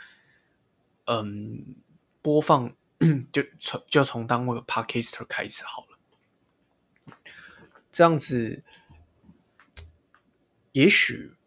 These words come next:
会，嗯，一来是可以让我比较好上手。哦，那毕竟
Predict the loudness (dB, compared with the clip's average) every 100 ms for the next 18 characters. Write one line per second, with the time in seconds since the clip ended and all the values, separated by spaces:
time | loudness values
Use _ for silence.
0 | _ 4 6 6 4 0 -8 -14 _ _
1 | _ _ _ _ _ _ _ _ _ _
2 | _ _ _ _ _ _ _ _ _ _
3 | _ -2 0 -6 4 4 6 0 -4 2
4 | 4 4 2 0 0 2 4 6 4 2
5 | -8 -20 -20 -20 -20 -20 _ _ _ _
6 | _ _ -4 0 2 2 2 -4 -4 -4
7 | -10 -12 _ _ _ _ _ -2 -2 2
8 | 4 6 4 0 -4 _ _ _ _ _
9 | _ _ _ 2 2 0 -2